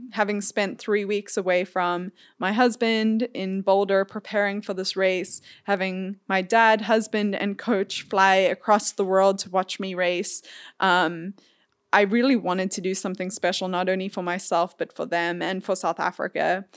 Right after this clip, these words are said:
Um, and I, you know, I thought I was ready to do it. And I guess I wasn't quite ready on that day or didn't maybe run the right way to achieve that goal.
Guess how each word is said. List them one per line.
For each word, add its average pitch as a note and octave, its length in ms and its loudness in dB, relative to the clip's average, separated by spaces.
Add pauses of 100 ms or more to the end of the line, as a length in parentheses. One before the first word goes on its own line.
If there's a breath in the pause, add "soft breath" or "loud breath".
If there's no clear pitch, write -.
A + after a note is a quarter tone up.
(260 soft breath)
Um, F3 260 0
and F#3 140 -2
I, F#3 220 0 (180)
you G3 140 -8
know, F3 200 -2 (180)
I G3+ 100 -4
thought F#3+ 360 -2
I F#3 100 0
was F#3 200 -4
ready F#3 240 0
to F#3+ 160 -12
do G3 120 0
it. G#3+ 260 0
And F3+ 440 -10
I F3+ 80 -2
guess F3+ 260 -4
I F3 100 0
wasn't F3 360 -4
quite F#3 300 0
ready F3+ 340 -2
on F3 140 -8
that E3+ 240 -8
day F#3 280 2
or E3 260 0 (120)
didn't F#3 360 -6 (500)
maybe F3 340 -6
run F#3 400 0
the F3+ 180 2
right F3 320 2
way F3 260 2
to - 260 -2
achieve F3 420 -6
that F#3 240 -2
goal. G3 420 0